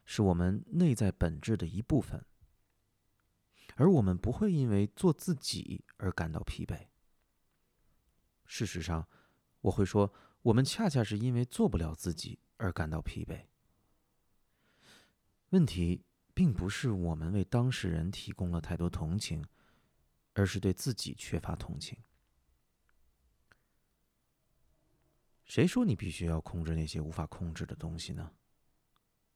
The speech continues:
无法控制的定义就是你没办法控制它呀。无法解决的问题，其本身定义就是它不能被解决。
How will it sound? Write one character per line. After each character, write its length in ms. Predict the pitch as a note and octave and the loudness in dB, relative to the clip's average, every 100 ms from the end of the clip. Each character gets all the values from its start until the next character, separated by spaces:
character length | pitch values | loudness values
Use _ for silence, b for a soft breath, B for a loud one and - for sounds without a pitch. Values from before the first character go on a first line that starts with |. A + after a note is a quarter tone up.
| _ _ b b b b | _ _ b b b b
无 100 | E3 | 0
法 160 | D#3+ G#2 | 2 0
控 300 | - G3 D#3+ | 0 0 2
制 100 | D3 | 2
的 100 | D3 | 0
定 300 | - G#3+ A2 | 2 2 2
义 240 | F2 D#2+ _ _ _ _ _ _ | 0 -4 _ _ _ _ _ _
就 140 | A#3+ | 0
是 140 | F3+ C3+ | 2 0
你 100 | D#2+ | -2
没 140 | D#2+ | 0
办 160 | E3+ E3 | 2 2
法 60 | |
控 300 | A2 - A3 | 0 -2 0
制 140 | D3+ E2+ | 0 0
它 160 | D#2+ | -2
呀。 180 | D#2 D#2 _ _ _ _ _ _ _ _ _ _ _ _ _ b b - | -6 -10 _ _ _ _ _ _ _ _ _ _ _ _ _ b b -4
无 80 | D#3 | 2
法 140 | F3+ | 2
解 240 | - F#2 | 2 -4
决 120 | - F2+ | -2 0
的 120 | E3+ | 4
问 160 | E3+ | 2
题， 240 | A2+ F#2 - b b | 2 -4 -6 b b
其 160 | - | -4
本 320 | F#3+ - F#2 D#2+ | -2 0 0 0
身 240 | - F3+ | 2 2
定 220 | E3 A2+ | 2 2
义 100 | G2 | 0
就 160 | F2 A2+ | 0 -4
是 300 | - F#2+ - _ _ - | -2 -4 -4 _ _ -10
它 120 | - | -6
不 140 | - | 0
能 100 | G#3+ | 2
被 140 | F#2 E2 | 2 -4
解 180 | - - | -6 -10
决。 240 | - | -14